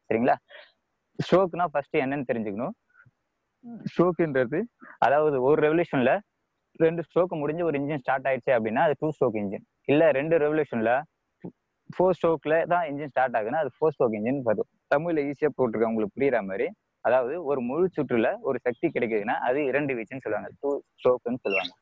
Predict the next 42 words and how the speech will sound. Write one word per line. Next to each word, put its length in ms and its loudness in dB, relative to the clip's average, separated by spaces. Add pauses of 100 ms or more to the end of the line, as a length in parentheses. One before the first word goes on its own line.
(220)
அதுவே 300 4 (420)
இரண்டு 340 2
சுற்றுல 420 2
ஒரு 180 0
முழு 200 -4
சக்தி 280 -4
கிடைக்குதுன்னா 460 0 (120)
அது 220 0
four 280 2
stroke 220 -2
இன்ஜின் 240 -6
சொல்லுவாங்க. 340 -4
அதாவது 320 2
எப்படி 240 -4
பாக்குறீங்கன்னா 540 -2
ப்ரொடக்டர் 440 -2
பார்த்திருப்பீங்க 400 -2
எல்லாம். 300 -4 (600)
ப்ரொடக்டர்னா 480 -2
தமிழ்ல 300 -2
பாகைமணி, 500 -2
பாகைமணியில 540 -2
ஒன் 180 0
eighty 240 -6
degree 200 -4
இருக்கு. 220 -6
இது 140 -2
ஹாஃப் 220 2
சர்க்-, 240 0
செமி 220 2
சர்க்கிள்னு 360 -2
சொல்லுவாங்க. 280 -4
இதுவே 200 2
full 240 -6
சர்க்கிள்னா 340 -2
three 180 2
sixty 340 -4
degree. 280 0
இந்த 180 -2
த்ரீ 180 2
சிக்ஸ்டி 320 -2
டிகிரில 380 0